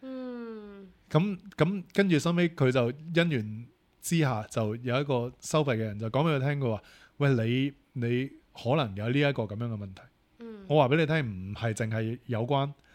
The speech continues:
Speaker 2: 你男女關係嘅問題，可能係你自己本身有更加多嘅其他嘅嘢係已經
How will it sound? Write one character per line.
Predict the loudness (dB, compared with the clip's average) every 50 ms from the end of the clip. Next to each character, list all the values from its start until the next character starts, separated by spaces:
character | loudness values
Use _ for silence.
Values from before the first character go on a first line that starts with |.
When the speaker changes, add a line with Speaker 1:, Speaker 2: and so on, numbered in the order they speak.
| -20 _ -8 -2
Speaker 2:
你 | 0 2 2
男 | 2 2 0 0 -4
女 | -6 -6 -2
關 | 0 0 0 0
係 | 0 -2 -4
嘅 | -6
問 | -8 -10 -12
題， | -14 -16 -18 -20 _ _ -20 _ _ _
可 | 2 4
能 | 4 4 4
係 | 2 2 2 2 2 0 0 0
你 | 0 0 0 0 -2 -4 -10 _
自 | -2 0 2
己 | 2 2 2 2 2 2 2 0 -2 -6 _ -20 -20 _ _ _
本 | 0 2 2 2 2
身 | 0 0 0 0 -4 -4 -2
有 | 0 0 0 -2 4
更 | 4 4 4 4 2 2
加 | 2 2 4 4
多 | 2 2 0 0 -2 -4 -6 _
嘅 | -4 -4 -4 -6 -8
其 | -8 -8 -4
他 | -2 -2 -2 -2
嘅 | -2 -2 -4 -4 -2 -4 -6 -10 _ _ _
嘢 | -4 -2 -2 -2 -4 -8
係 | -6 -2 -2
已 | 0 2
經 | 2 0 0 -2 -6